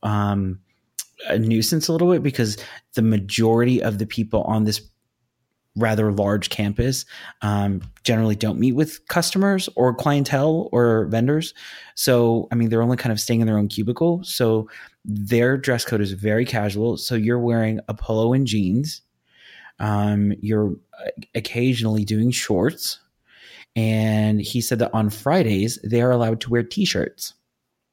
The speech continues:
I'm like, "So you mean to tell me that Monday through Thursday is casual Friday,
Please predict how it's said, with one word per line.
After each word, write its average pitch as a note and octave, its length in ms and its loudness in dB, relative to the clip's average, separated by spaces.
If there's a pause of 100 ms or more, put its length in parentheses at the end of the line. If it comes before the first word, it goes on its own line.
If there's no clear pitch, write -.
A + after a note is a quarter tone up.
(220)
I'm B2 140 2
like, B2 160 0
"So C#3+ 100 0
you C3 160 2
mean F#3 160 4
to D3+ 80 0
tell D3 240 2
me G2 360 2 (360)
that A2 600 0 (880)
Monday C3+ 340 4
through A#2 180 -6
Thursday A#2 800 2
is A2 460 -2 (160)
casual B2 420 0
Friday, G#2 720 0